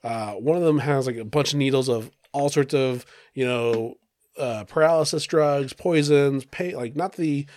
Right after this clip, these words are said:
"Oh, this will kill you in your sleep." No, no, you will feel this burning through your veins, uh, and you'll suffer the most terrible way. Um, at one point,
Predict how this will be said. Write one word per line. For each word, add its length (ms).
"Oh, 200
this 160
will 80
kill 160
you 60
in 40
your 80
sleep." 220
No, 100
no, 140
you 180
will 100
feel 220
this 140
burning 320
through 160
your 80
veins, 360
uh, 240
and 140
you'll 160
suffer 260
the 80
most 200
terrible 360
way. 300
Um, 360
at 120
one 240
point, 440